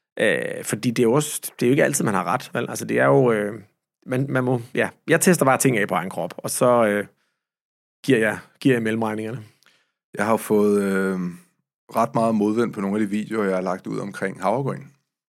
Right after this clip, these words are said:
Speaker 1: Ja.
Speaker 2: Hvad er din holdning til havregryn?
Speaker 1: Det er dessert.
Speaker 2: Det er dessert?
Speaker 1: En skøn dessert, hvis man godt kan lide det. Jeg har hamret korn.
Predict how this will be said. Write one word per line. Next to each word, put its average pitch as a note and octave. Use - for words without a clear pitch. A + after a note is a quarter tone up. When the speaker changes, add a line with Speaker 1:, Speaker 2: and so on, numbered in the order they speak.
Speaker 1:
Ja. F#3+
Speaker 2:
Hvad G#2+
er -
din A2+
holdning G#2
til G#2
havregryn? G2+
Speaker 1:
Det C#3+
er B2+
dessert. D#3
Speaker 2:
Det B2+
er -
dessert? C3+
Speaker 1:
En -
skøn A3+
dessert, B2+
hvis A#2+
man A2+
godt A#2+
kan -
lide B2
det. C3+
Jeg C3+
har A2
hamret A#2
korn. C#3